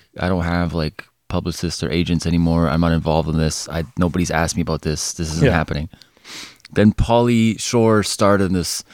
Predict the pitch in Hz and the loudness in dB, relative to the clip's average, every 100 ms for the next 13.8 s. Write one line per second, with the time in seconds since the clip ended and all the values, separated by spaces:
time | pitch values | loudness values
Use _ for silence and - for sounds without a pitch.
0 | - - - - 120 - - 117 101 90 | -20 -20 -10 0 0 0 2 4 4 4
1 | 92 - 101 92 87 85 104 92 - 92 | 2 2 2 2 -2 -2 2 2 2 2
2 | 87 78 85 - 107 69 87 82 - 85 | 0 0 -6 0 0 2 0 -2 0 -2
3 | 90 - _ _ _ - 139 110 - 90 | -2 -10 _ _ _ -6 -2 -2 -2 0
4 | 85 85 87 85 80 76 80 _ _ _ | 2 4 4 4 2 0 -6 _ _ _
5 | _ _ _ - - - - 107 95 90 | _ _ _ -16 -14 -8 -2 0 2 2
6 | 87 76 - - - - - 92 82 78 | 2 0 -4 -8 -12 -16 -2 0 0 0
7 | 92 90 - 87 87 87 85 82 80 90 | 0 0 0 0 2 4 4 2 2 0
8 | 87 80 76 - 82 - - _ _ _ | 2 0 0 0 0 -2 -12 _ _ _
9 | _ 87 87 80 92 85 - 82 78 73 | _ 0 0 2 2 2 2 2 2 0
10 | 80 _ _ _ _ _ - 104 104 104 | -6 _ _ _ _ _ -4 0 4 4
11 | 101 92 80 - - 110 107 85 110 - | 4 2 2 0 0 2 4 4 0 0
12 | 131 113 - 95 - 107 95 87 - 101 | 2 2 2 0 2 2 4 2 0 -2
13 | 101 98 95 90 87 82 80 | 2 4 2 2 0 0 0